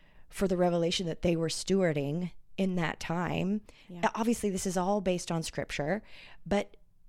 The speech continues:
Speaker 1: our own experiences and cultures play such a huge role in how we interpret scripture too,
Speaker 2: Mm-hmm.
Speaker 1: that if we're not reading the word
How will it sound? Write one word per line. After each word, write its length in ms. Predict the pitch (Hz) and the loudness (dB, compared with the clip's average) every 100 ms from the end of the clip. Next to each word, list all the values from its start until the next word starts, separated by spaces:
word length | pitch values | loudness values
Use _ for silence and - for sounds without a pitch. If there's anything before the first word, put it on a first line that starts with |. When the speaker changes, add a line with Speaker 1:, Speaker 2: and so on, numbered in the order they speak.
| - 170 | -12 0
Speaker 1:
our 220 | 226 294 | 2 6
own 200 | 254 262 | 6 6
experiences 1200 | 233 - 214 226 233 180 175 - 175 220 226 - - - | 4 2 4 6 8 6 4 4 4 4 2 -4 -6 -4
and 280 | 165 165 | -2 0
cultures 840 | - - 262 254 - - 196 214 226 | 4 4 4 2 0 2 4 4 2
play 300 | - 214 220 | -2 -2 0
such 380 | - 208 202 - - - - - | 0 -2 -2 -4 -10 -20 -10 -4
a 60 | 202 | -4
huge 560 | - 220 208 208 185 - | -2 0 2 0 -4 -8
role 480 | 160 175 185 165 165 | -6 0 2 2 2
in 100 | 170 | -2
how 280 | 143 - 160 | -2 0 0
we 240 | 165 160 | 0 -4
interpret 760 | 151 139 - - - 269 302 - | -6 -8 -8 -6 0 2 0 -2
scripture 420 | - 208 - 185 | -8 -8 -8 -8
too, 460 | 156 - 147 190 285 208 | -6 -6 -2 0 -2 -4
Speaker 2:
Mm-hmm. 440 | 190 156 175 165 170 - - - | -10 -8 -10 -10 -10 -14 -18 -8
Speaker 1:
that 200 | 165 202 - | 0 0 0
if 100 | 185 | 0
we're 220 | 262 311 | 2 4
not 260 | 269 269 202 | 4 2 4
reading 280 | 190 240 | 6 8
the 80 | 214 | 6
word 380 | 170 175 202 | 6 6 6